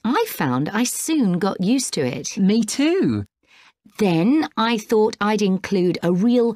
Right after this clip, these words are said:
Speaker 1: Hollywood film, one that's intended to appeal to a mass commercial audience.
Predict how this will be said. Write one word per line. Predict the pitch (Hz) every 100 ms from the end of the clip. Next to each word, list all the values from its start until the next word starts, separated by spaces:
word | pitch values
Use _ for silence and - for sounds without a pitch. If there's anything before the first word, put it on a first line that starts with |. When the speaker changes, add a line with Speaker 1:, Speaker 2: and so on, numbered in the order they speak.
| - -
Speaker 1:
Hollywood | - 170 196 196 190 165 165
film, | - 190 160 147 123 127 _ _ _ _
one | 208 285 269
that's | 247 - 220
intended | 190 185 208 214 208 185 -
to | - 190
appeal | 180 - 220 190 175 170
to | - 175
a | 165
mass | 175 208 214 202 -
commercial | - 214 202 190 185 - 175 180 190
audience. | 190 165 135 147 208 - -